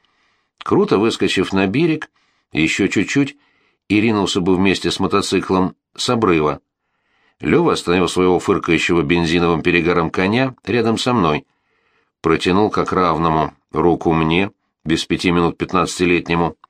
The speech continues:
«Привет». «Здорово. Люблю людей постоянных», — сказал Лева.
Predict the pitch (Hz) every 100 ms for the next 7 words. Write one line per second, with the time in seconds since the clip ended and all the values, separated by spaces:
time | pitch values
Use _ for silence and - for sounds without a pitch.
0 | _ _ _ _ 87 151 139 127 - _
1 | _ _ _ _ _ _ _ _ - 78
2 | 87 87 92 107 113 101 _ _ _ _
3 | - 73 127 147 208 175 143 156 147 143
4 | - 135 117 80 76 73 - - _ -
5 | - 78 80 80 80 76